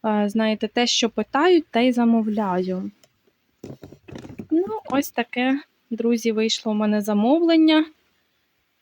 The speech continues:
Як то кажуть, це ще за грудень. Я вже, е, в січні розмістила також своє замовлення. Чекаю дуже каталог за лютий. І як тільки прийде посилочка з каталогом за лютий,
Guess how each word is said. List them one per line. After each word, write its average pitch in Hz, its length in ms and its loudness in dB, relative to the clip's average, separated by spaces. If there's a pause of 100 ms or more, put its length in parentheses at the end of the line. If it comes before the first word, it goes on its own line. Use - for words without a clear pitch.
(960)
Як 226 240 -4
то - 160 -8
кажуть, 226 640 -4 (200)
це 240 180 0
ще 208 260 0
за 202 160 0
грудень. 294 680 4 (260)
Я 226 260 0
вже, 220 420 0 (440)
е, 202 220 0
в 202 60 -8
січні 208 500 -2
розмістила 185 720 0
також - 400 -8
своє 175 320 -2
замовлення. 349 760 2 (400)
Чекаю 233 520 2
дуже 226 340 2
каталог 208 600 0
за 196 200 -2
лютий. 294 600 2 (400)
І 214 100 0
як 220 140 0 (100)
тільки 226 400 -2
прийде 214 460 -4
посилочка 202 680 -2
з - 80 -16
каталогом 185 640 -4
за 170 140 -8
лютий, 370 520 2